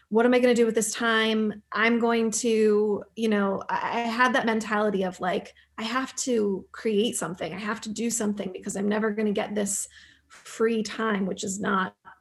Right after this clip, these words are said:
what it was, but it felt like, "Okay, if I'm, if I'm gonna make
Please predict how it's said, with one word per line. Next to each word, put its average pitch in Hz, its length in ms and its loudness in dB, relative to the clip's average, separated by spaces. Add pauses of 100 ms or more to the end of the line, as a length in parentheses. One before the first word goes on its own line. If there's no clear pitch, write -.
what 208 220 0
it - 120 -2
was, 196 580 -2
but 208 300 -2
it - 160 -6
felt 226 340 2
like, 202 420 -2
"Okay, 233 500 0
if 214 220 -4
I'm, 220 440 0
if 220 100 -6
I'm 233 100 2
gonna 247 140 2
make 240 360 0